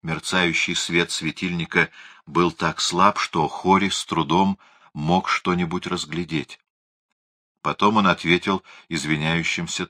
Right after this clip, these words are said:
тоном: «Не я делал этот слепок, а сам птах.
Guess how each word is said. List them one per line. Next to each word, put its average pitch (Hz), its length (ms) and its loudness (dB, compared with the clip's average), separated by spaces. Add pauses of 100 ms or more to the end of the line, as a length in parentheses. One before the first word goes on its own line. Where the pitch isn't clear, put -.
(120)
тоном: 69 460 -4 (1000)
«Не 82 420 0
я 76 320 0
делал 104 520 0
этот 95 260 -8
слепок, - 680 -6 (1080)
а 73 120 2
сам 87 340 2
птах. - 640 -4